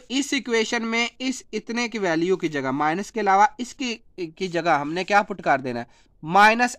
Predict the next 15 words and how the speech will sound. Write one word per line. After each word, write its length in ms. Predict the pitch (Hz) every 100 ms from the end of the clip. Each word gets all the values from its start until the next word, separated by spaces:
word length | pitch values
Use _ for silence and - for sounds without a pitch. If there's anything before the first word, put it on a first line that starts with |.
| 165
एक्स 280 | 165 - -
टू। 180 | 127 101 _ - _ -
तो 60 |
जब 200 | 180 254
हमने 260 | 247 220 226
ये 100 | 233
पुट 240 | 214 226 -
किया 360 | 165 151 175 202 - - - _ _ -
तो 60 | 208
हमारे 320 | 202 196 220
पास 220 | 226 220
जो 100 | 202
नई 220 | 190 185
इक्वेशन 400 | 202 196 180 180
बनी 300 | 151 139 185